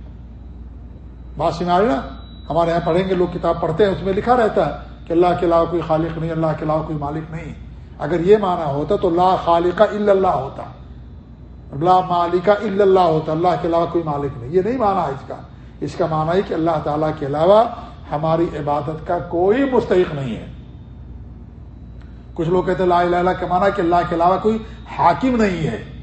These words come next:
یہ بھی غلط ہے، کیونکہ اللہ رب العالمین کے علاوہ تو کوئی حاکم نہیں ہے، اس اللہ کے علاوہ کوئی رب نہیں ہے۔ تو مکہ کے مشرک یہ بھی مانتے تھے کہ اللہ ہی کا حکم چلتا ہے،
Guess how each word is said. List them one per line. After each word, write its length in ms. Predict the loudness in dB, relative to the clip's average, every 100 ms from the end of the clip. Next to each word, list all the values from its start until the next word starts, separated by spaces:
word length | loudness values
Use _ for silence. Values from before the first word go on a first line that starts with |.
| -16 -16 -16 -4
یہ 120 | 0
بھی 120 | 4 6
غلط 260 | 6 4
ہے، 140 | -2 -6 -10 -16 -16 -16 -16 -18 -18 -18 -18 -18 -16 -16 -4
کیونکہ 580 | -2 -2 0 0 -2 -6 -14 -18 -18 -16 -16 -4
اللہ 360 | 2 4 6
رب 180 | 4 2
العالمین 320 | 2 2 0 -2
کے 80 |
علاوہ 180 | 4 4
تو 120 | 2
کوئی 160 | 0 0
حاکم 400 | 0 -2 -4 -4
نہیں 160 | -2 -4
ہے، 80 | -6 -14 -18 -14 -10
اس 140 | -2
اللہ 160 | 4 4 4
کے 60 | 4
علاوہ 240 | 4 4
کوئی 120 | 2
رب 200 | 2 2
نہیں 140 | 0 -2
ہے۔ 60 | -4 -10 -18 -18 -18 -18 -18 -8
تو 80 | -4
مکہ 380 | -2 2 2 2
کے 60 | -4
مشرک 320 | -4 -4 0
یہ 80 | 4
بھی 100 | 6
مانتے 400 | 6 4 4 4
تھے 120 | 4
کہ 120 | 4
اللہ 140 | 6 6
ہی 60 | 4 6
کا 120 | 4
حکم 140 | 4 0
چلتا 360 | 0 2 0
ہے، 40 | 0